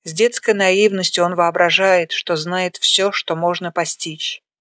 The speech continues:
и вообще знает себя. Тем не менее, ему даже в голову не приходит, что слабость его сознания, отсюда и страх перед бессознательным,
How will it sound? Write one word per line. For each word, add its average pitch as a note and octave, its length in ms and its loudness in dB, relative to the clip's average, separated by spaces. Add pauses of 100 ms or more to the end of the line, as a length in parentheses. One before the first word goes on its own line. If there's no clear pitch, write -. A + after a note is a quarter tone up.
(380)
и G3+ 100 0
вообще F3 560 0 (320)
знает D#3 460 -6
себя. D#3 460 -4 (1700)
Тем F#3+ 260 0
не F#3 80 -2
менее, F#3 600 -4 (220)
ему G3+ 280 0
даже G#3+ 240 2
в G3 80 -8
голову E3 380 0
не D#3+ 120 -6
приходит, F3+ 560 0 (480)
что - 220 -4
слабость F#3 520 0
его E3+ 180 0
сознания, F3 840 -2 (340)
отсюда F3 500 0
и E3 60 -4
страх F3+ 420 0
перед E3+ 220 -6
бессознательным, E3+ 1000 -2